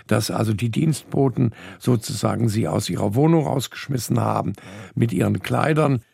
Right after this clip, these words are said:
sich ausgestattet haben. Also es war wirklich eine Revolution, ein tiefer Einschnitt schon da.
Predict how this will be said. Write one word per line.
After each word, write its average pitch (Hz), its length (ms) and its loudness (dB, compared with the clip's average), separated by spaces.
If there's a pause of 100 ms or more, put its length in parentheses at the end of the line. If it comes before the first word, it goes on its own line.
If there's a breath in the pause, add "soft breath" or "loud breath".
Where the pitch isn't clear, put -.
sich 123 200 0
ausgestattet 135 760 0
haben. 127 320 0 (520 loud breath)
Also 135 200 2
es - 240 -2
war 127 180 0
wirklich 139 340 -4
eine 117 220 -2
Revolution, 113 560 -2
ein 117 180 -4
tiefer 131 320 -2
Einschnitt 117 440 -2
schon 98 320 -4
da. 127 420 2